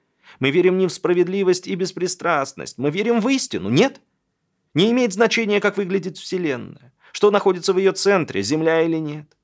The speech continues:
Создано человечество Богом или не Богом, сложились ли законы вселенной естественным путём или были сотворены, какая разница? Разве нас не истина волнует?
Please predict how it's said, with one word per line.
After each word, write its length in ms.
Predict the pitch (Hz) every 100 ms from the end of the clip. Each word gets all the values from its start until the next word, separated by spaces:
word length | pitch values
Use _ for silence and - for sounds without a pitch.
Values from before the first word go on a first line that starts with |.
| _ _ -
Создано 440 | - 202 185 202
человечество 640 | 196 202 202 202 190 190
Богом 400 | 170 156 185 185
или 120 | 190 190
не 140 | 190
Богом, 500 | 170 180 131 87 80
сложились 520 | - 156 165 196 190
ли 80 | 185
законы 400 | 190 202 196 190
вселенной 440 | 185 190 190 190
естественным 720 | 180 190 - 180 175 185 180
путём 380 | 170 185 175 170
или 120 | 170
были 220 | 156 165 156
сотворены, 680 | 165 - 175 180 190 190
какая 460 | - 165 202 180 185
разница? 800 | 185 180 165 139 135 - - - _ _ -
Разве 300 | 135 165 196
нас 180 | 208 202
не 220 | 220 220
истина 340 | 269 - 302 277
волнует? 500 | 190 160 117 -